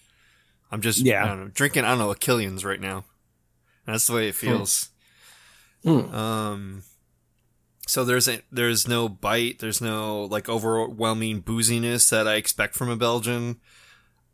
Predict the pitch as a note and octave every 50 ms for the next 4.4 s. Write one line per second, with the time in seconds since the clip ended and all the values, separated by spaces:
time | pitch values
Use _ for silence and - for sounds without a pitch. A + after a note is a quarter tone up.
0 | _ - G2+ F#2+ F#2 F#2 F#2 F#2 F#2 F2+ G2 F#2+ F2 - G2+ G#2 - - - -
1 | - _ - - A2+ G#2 G#2 G2+ - - - - - - - _ - - A2 A2+
2 | G2+ A2+ A#2+ A#2+ A2+ A#2+ A#2+ A2+ A2+ A2+ - - A2 G#2+ G#2+ G#2+ G#2 G2+ G2+ G2+
3 | G2 F#2+ F#2+ F#2 - - - _ _ _ _ _ _ _ - F#2+ - - A#2 G#2+
4 | G2+ G2 F#2+ F#2+ F#2+ - - -